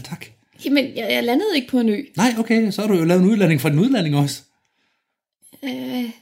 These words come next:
Speaker 1: Altså, det nærmeste landfast,
Speaker 2: Jeg
Speaker 1: det er jo
Speaker 2: landede ikke.
Speaker 1: Sverige eller Tyskland.
Speaker 2: Jeg landede ikke på en ø.
Speaker 1: Nej, godt. Jamen, så holder vi fast i, at du ikke landede på en ø. Jeg holder fast i, at du landede på en ø.
Speaker 2: Okay.
Speaker 1: Og at Præstø er en ø.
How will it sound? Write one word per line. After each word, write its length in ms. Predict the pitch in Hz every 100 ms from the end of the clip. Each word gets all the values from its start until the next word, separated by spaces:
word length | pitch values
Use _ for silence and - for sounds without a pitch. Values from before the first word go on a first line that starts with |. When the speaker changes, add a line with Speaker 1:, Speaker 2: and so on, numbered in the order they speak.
| _ _ _ _ _ _ _ _ -
Speaker 1:
Altså, 200 | 120 127
det 80 | 117
nærmeste 340 | 131 233 214
landfast, 320 | 143 139 190
Speaker 2:
Jeg 120 | 170 -
Speaker 1:
det 80 |
er 40 | -
jo 40 |
Speaker 2:
landede 220 | - 190 233
ikke. 80 | 269
Speaker 1:
Sverige 280 | 156 156
eller 140 | 131 120
Tyskland. 360 | 143 - 131 - -
Speaker 2:
Jeg 100 | 220
landede 280 | 302 349
ikke 120 | 311 320
på 100 | 320
en 100 | 262
ø. 180 | 277 - -
Speaker 1:
Nej, 140 | 175 -
godt. 180 | - 240 - _ _ 170
Jamen, 160 | 185
så 160 | 185 269
holder 300 | 254 220 208
vi 120 | 202
fast 240 | 202 202
i, 40 | 208
at 80 | 196
du 60 |
ikke 120 | 185
landede 220 | 190 196 196
på 80 |
en 100 | 175
ø. 60 | 202 220
Jeg 160 | 196 190
holder 180 | 180 170
fast 180 | 175 185
i, 40 |
at 40 |
du 60 | 170
landede 320 | 156 147 165
på 80 | 151
en 80 | 131
ø. 100 | 127 - _ -
Speaker 2:
Okay. 300 | 254 294 277 _ _ _ _ _ _ _ -
Speaker 1:
Og 100 | 131
at 60 | 123
Præstø 380 | 143 135 143
er 100 | 131
en 80 | 120
ø. 120 | 117